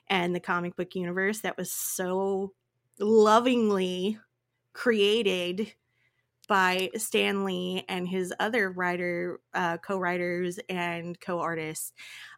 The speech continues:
um, that came together to make this amazing Marvel Studios. So it's like the, yes, the, the quality has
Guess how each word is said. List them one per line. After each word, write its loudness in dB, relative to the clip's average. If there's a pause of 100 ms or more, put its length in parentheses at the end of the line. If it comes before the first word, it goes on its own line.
um, 0 (720)
that 6
came 4
together -2
to 0
make -2
this -2
amazing 0
Marvel -2
Studios. -2 (400)
So 4
it's -2
like 2
the, 0 (500)
yes, 2
the, 6
the -2
quality 2
has -2